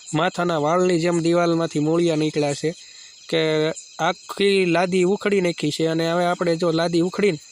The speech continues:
પોપડા મોઢે લાદી કાઢીને નાખી છે, પોપડા પોપડા છે બધી.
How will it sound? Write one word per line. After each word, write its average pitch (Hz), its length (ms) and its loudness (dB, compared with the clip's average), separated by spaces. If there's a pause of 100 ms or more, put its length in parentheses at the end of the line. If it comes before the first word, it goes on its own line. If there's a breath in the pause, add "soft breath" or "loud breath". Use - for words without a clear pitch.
(160)
પોપડા 185 340 0
મોઢે 160 380 0 (460)
લાદી 165 280 0
કાઢીને 170 360 0
નાખી 170 300 -2
છે, 165 160 -2
પોપડા 160 380 -2
પોપડા 156 340 -2
છે 156 140 -2
બધી. 160 300 -2